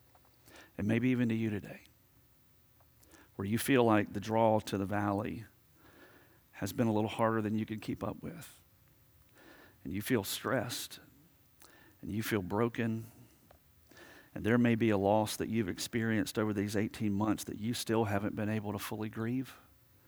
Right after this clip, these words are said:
Maybe when you feel you're at the end of the rope and you're trying to help people that you don't see the effects of it, and you're this close to saying, "You know what?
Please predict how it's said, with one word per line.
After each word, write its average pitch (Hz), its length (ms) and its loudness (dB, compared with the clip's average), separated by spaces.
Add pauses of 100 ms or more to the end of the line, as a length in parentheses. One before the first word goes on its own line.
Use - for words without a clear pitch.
(480)
Maybe 123 260 8
when 113 160 6
you 123 140 6
feel 131 280 4
you're 120 260 4
at 95 120 2
the 104 120 2
end 127 100 2
of 117 80 0
the 120 100 0
rope 123 400 0
and 117 100 -2
you're 120 140 0
trying 123 360 -2
to 98 60 -2
help 120 300 -6
people 131 380 -6
that 95 160 0
you 127 120 2
don't 117 200 0
see 120 220 -2
the 107 140 -4
effects - 440 -4
of 120 160 0
it, 117 100 2
and 110 160 -2
you're 135 180 0
this 120 240 2
close 120 420 -4
to - 100 -8
saying, 113 320 -2
"You 113 80 0
know 127 120 2
what? 120 280 2